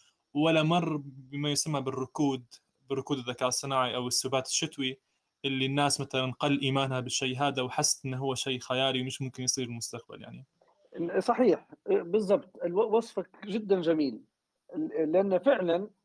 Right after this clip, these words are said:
Speaker 2: بعد الموضوع البرسبترون يلقوه يحل في المشكلة الخطية هذه. صارت محاولات، قالوا: "كيف يمكن أن نخلوه يحل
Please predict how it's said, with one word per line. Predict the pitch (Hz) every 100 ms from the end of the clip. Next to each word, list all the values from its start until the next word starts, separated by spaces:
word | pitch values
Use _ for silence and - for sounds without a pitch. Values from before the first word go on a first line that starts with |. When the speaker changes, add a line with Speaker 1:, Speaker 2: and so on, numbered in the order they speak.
| _ 156
Speaker 2:
بعد | 214 185 160
الموضوع | 175 165 196 233
البرسبترون | - 185 - - 254 220
يلقوه | 196 247
يحل | - 233 190
في |
المشكلة | 208 220 202
الخطية | 170 175 220 175 160
هذه. | 156
صارت | - 254 277
محاولات، | 214 - 220 196 190 175 170 _ _ _ -
قالوا: | 240 240
"كيف | 294 285
يمكن | 247 262 226
أن | 226 226
نخلوه | 220 208 220 254 190 190
يحل | 180 247 254